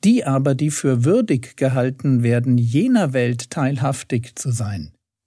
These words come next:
und der Auferstehung aus den Toten, heiraten nicht, noch werden sie verheiratet.“ Jene Welt und die Auferstehung aus den Toten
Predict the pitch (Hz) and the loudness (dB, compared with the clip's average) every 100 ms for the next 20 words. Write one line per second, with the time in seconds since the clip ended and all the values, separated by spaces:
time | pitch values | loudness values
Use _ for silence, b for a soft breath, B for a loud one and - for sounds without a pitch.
0 | _ - 165 147 - 135 139 170 170 160 | _ -2 -2 0 -2 -2 -2 -2 -2 -2
1 | - 151 147 123 143 - 123 123 - 269 | 0 0 0 -2 -4 0 0 0 -2 -6
2 | 262 - 95 _ _ _ - 131 139 135 | -4 -8 -8 _ _ _ -4 0 0 0
3 | 143 - 165 160 214 - - - 143 139 | -2 -2 -4 -2 -4 -6 -16 -2 2 4
4 | 151 - 135 117 113 113 120 120 143 147 | 2 -2 0 0 2 2 0 -2 -4 -4
5 | 151 101 101 - 101 - _ _ _ _ | -4 -6 -12 -18 -20 -20 _ _ _ _
6 | _ _ _ _ - 127 170 240 175 120 | _ _ _ _ -4 0 4 4 4 2
7 | 123 180 277 - - - 180 226 - - | 2 2 0 -2 -10 -4 2 2 2 -2
8 | - 143 143 135 - 190 214 131 123 143 | 0 0 0 -2 -2 -2 0 0 0 -2
9 | 254 - - 120 110 113 131 117 135 - | 0 -2 -2 0 0 -2 -2 -2 -2 -2
10 | 147 - | -4 -4